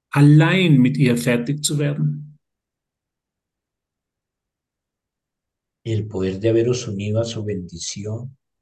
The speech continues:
Speaker 2: reside en el hecho de que ahora, de que ahora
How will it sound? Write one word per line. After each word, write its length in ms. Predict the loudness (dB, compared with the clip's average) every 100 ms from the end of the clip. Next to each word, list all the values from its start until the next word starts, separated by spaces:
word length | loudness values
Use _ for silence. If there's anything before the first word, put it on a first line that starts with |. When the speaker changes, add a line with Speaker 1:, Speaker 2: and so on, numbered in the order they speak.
| _ _
Speaker 2:
reside 540 | -10 -8 -8 -10 -6
en 120 | -4
el 140 | -4 -6
hecho 360 | -8 -8 -8 -6
de 160 | -6
que 140 | -8 -8
ahora, 500 | -6 -4 -4 -6 -10 _ _ _
de 200 | -14 -14
que 180 | -12 -10
ahora 520 | -4 -2 -2 -4 -12